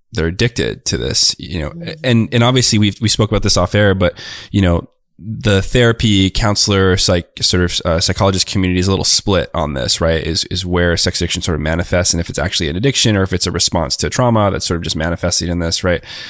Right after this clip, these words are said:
Speaker 1: Um, do you think that, I guess from your perspective, um, you know, sex addiction is, I guess, a real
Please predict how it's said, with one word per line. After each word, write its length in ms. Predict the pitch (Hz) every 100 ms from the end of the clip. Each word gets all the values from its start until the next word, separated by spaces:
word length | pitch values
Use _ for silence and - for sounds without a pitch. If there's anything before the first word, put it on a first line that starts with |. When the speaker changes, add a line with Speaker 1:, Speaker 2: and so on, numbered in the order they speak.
| -
Speaker 1:
Um, 300 | - 107 90 - _ _ _ _ - - - _ - 117
do 120 | 117
you 240 | 113 127
think 440 | 147 131 110 104 - - - - -
that, 440 | 104 95 95 - - - - -
I 80 |
guess 160 | 104 98
from 120 | 101
your 80 | 110
perspective, 600 | 113 104 98 - 90 87 - - - _ -
um, 340 | 92 87 - _
you 120 | -
know, 60 | 90
sex 360 | - 107 -
addiction 720 | 104 98 - - 95 90 90 - _ _ _ _ _ _ -
is, 380 | 104 101 92 -
I 80 | 95
guess, 260 | 95 87 -
a 140 | 95
real 840 | 90 92 95 98 98 92 95 -